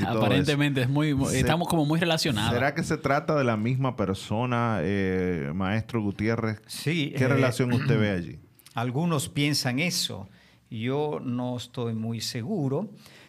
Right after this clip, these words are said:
Speaker 3: pero sí hay una continuidad en el tema. Hemos dicho que es el mismo contexto histórico, Acaz, la guerra siro-efraimita, y también decirles tal vez de paso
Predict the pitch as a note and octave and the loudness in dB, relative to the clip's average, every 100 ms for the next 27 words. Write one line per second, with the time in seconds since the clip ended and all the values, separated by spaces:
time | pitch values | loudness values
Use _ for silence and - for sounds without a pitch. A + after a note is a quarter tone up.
0 | _ C#3+ C#3 C#3 - F#3 F#3+ - C#3+ C#3+ | _ -2 0 0 -2 -2 -2 -4 -2 0
1 | D3 D3 C3+ C3+ C3+ - C3 C3 A#2 C3 | 0 0 0 0 -4 -8 -4 -4 -2 0
2 | B2+ B2 C3 C#3+ C#3+ - A#2+ A2 G#2 G#2 | 0 2 2 0 -2 -4 -2 0 -4 -4
3 | A#2 F#2 F2 E2+ - _ _ - - _ | -4 -2 -6 -8 -14 _ _ -20 -20 _
4 | - C#3 C#3+ F#3+ F3+ C3+ B2 B2+ A#2 D#3 | -6 -4 -2 -2 -2 -2 -2 0 0 0
5 | - A#2+ A2+ G#2 A#2 - C3+ - F#3 F#3 | -2 -4 -4 -4 -6 -4 -8 -4 -2 -2
6 | F#3+ G3 G#3 G3+ G3+ - B2 A2 - D#3 | -4 -4 -4 -4 -8 -14 -10 -10 -4 0
7 | D#3 D#3+ D#3+ D3+ - - A2 G2+ G2+ G2+ | 2 0 -2 -6 -12 -12 -8 -4 -4 -4
8 | G#2 A#2+ G#2+ A2 A2 G#2+ - - C3 A#2 | -2 -2 -2 -2 -2 -2 -4 -2 0 0
9 | A#2+ A2+ G#2+ - A2 A2+ D#3+ D#3+ G3 G3 | -2 -4 -6 -4 -2 -2 -2 -4 -4 -4
10 | G3 - - - - - - _ - F#3+ | -6 -18 -20 -20 -20 -20 -20 _ -4 -2
11 | F#3+ G#3+ A#3 A#3 A3+ - - D3+ - G#3 | -2 0 0 -2 -6 -18 -6 -2 -2 -2
12 | G3+ F#3+ E3+ - - C#3+ D3+ D#3 D3 C#3+ | -2 0 0 -2 -2 0 0 -2 -2 -2
13 | D3 B2+ B2 - C#3 | 0 2 2 0 -2